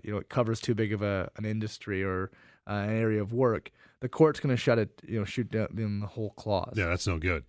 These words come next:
Speaker 1: Right.
Speaker 2: For the employer.
Speaker 1: Right. So you need to, you know, have a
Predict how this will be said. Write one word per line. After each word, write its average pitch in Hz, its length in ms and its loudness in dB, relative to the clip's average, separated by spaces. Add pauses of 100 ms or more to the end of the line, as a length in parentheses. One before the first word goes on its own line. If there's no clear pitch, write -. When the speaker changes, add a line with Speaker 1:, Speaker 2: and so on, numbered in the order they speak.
(120)
Speaker 1:
Right. 104 240 0
Speaker 2:
For 120 100 4
the 101 60 6
employer. 85 540 0 (200)
Speaker 1:
Right. 156 280 6
So 135 100 0
you 135 60 6
need 151 180 6
to, 139 280 4
you 123 120 0
know, 117 240 2
have 120 220 2
a 113 120 2